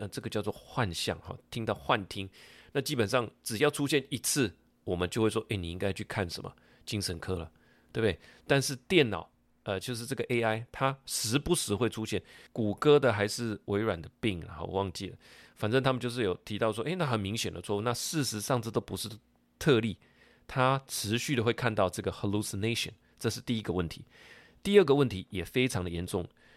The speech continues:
啊，除了这个 hallucination 的问题之外呢，还有两个哈，其中第一个叫做alignment，alignment，A L I G N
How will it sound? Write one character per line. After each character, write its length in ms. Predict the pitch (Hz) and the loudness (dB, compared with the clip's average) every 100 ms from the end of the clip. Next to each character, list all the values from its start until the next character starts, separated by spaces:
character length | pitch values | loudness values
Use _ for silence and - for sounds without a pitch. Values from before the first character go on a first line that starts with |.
| - | -14
啊， 160 | - - - | -10 -10 -10
除 180 | - 127 | -4 2
了 80 | 135 | 2
这 140 | 143 | 4
个 80 | 135 | 0
hallucination 640 | 117 113 113 110 135 107 | 2 2 2 0 0 0
的 80 | 98 | 2
问 160 | 127 98 | 2 0
题 100 | 92 | -4
之 140 | 98 | -2
外 80 | 95 | -2
呢， 80 | 85 | -2
还 180 | - | -2
有 100 | 104 117 | 0 2
两 220 | 98 78 | 0 -2
个 120 | - | -8
哈， 100 | 87 - | -8 -6
其 120 | 113 | -2
中 160 | 123 | 0
第 160 | 120 139 | 2 0
一 40 | |
个 100 | 135 | 0
叫 160 | - 101 | 2 4
做 180 | 101 90 - - - - | 4 2 -2 -20 -10 -2
alignment，alignment，A 1400 | 98 92 110 95 - - 104 101 127 127 80 - 131 123 | 2 2 2 -2 -8 -8 -4 -2 0 0 -4 -4 0 0
L 100 | 107 | 0
I 180 | 110 117 | 0 -2
G 200 | 117 113 | -4 -4
N 160 | 110 | -4